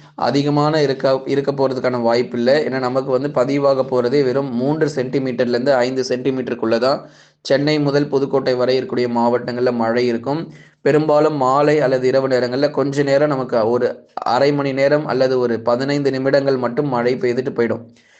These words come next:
சென்னையிலிருந்து புதுக்கோட்டை வரை இருக்கக்கூடிய பகுதிகள் பதினஞ்சு நிமிஷத்துல இருந்து அரை மணி நேரம் வரைக்கும் தான் மழை பெய்யும்.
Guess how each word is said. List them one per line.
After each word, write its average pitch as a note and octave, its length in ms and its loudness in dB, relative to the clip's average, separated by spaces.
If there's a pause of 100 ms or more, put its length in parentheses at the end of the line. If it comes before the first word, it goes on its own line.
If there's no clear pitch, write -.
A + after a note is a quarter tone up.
(120)
சென்னையிலிருந்து C#3+ 720 0
புதுக்கோட்டை C3+ 480 0
வரை B2+ 240 2
இருக்கக்கூடிய A#2+ 340 -2
பகுதிகள் A#2+ 540 0
பதினஞ்சு C3 440 -2
நிமிஷத்துல B2+ 380 -6
இருந்து C3 240 0
அரை B2+ 220 2
மணி B2 160 -4
நேரம் B2+ 260 2
வரைக்கும் A#2+ 340 0
தான் C3+ 180 -2
மழை A#2 340 0
பெய்யும். A#2 340 -2